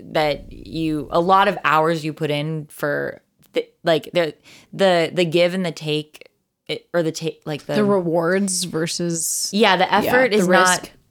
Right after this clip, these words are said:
Speaker 1: Yeah, there's definitely, there's not always a reward for the effort that you put in
Speaker 2: Mm-hmm.
Speaker 1: right away or whatever
Speaker 2: Mm-hmm.
Speaker 1: it is. And so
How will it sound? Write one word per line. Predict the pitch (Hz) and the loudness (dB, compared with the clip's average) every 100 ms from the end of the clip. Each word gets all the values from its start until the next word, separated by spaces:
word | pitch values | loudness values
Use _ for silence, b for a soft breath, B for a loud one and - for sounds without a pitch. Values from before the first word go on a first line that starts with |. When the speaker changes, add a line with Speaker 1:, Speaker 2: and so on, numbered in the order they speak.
| - | -4
Speaker 1:
Yeah, | 190 165 | 0 2
there's | 208 220 | 2 2
definitely, | 180 208 269 - | 2 0 -2 -4
there's | 208 202 | -2 0
not | 190 196 214 | 2 2 2
always | 175 175 180 175 165 - | 2 2 2 0 -2 -2
a | 175 | 0
reward | 165 151 143 151 151 151 | 0 0 0 0 2 0
for | - 151 | -4 -6
the | - | -4
effort | 151 - 143 | -6 -4 -10
that | - | -8
you | - 143 | -8 -8
put | 139 151 | -8 -8
in | - 147 | -2 0
Speaker 2:
Mm-hmm. | 143 196 | 0 -2
Speaker 1:
right | 151 143 | -4 -4
away | 135 147 135 139 - | -8 -10 -10 -12 -6
or | - | 0
whatever | 220 143 190 | 2 2 -2
Speaker 2:
Mm-hmm. | - | -4
Speaker 1:
it | 87 | -8
is. | 123 | -10
And | - 180 | -4 -4
so | 175 175 165 | 0 2 2